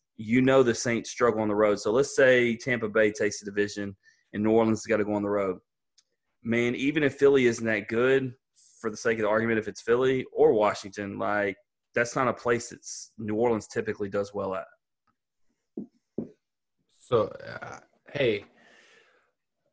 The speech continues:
Speaker 2: I think we, we're always, we've always been in the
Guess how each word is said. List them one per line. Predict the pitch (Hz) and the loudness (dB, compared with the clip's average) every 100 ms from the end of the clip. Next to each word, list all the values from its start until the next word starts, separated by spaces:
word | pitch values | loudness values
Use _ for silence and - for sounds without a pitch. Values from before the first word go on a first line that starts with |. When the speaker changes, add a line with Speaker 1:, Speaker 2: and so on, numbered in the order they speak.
| - | -14
Speaker 2:
I | 123 | -2
think | 143 151 - | 0 0 -2
we, | 127 143 151 - | -6 -4 -6 -10
we're | 120 127 156 165 165 | -8 -2 4 6 6
always, | 135 135 135 135 131 120 104 - | 4 2 2 2 0 -2 -8 -8
we've | 123 123 | -4 2
always | 139 139 131 | 4 4 2
been | 113 127 | 0 -2
in | 120 117 | -2 -4
the | 113 113 107 - | -4 -4 -6 -10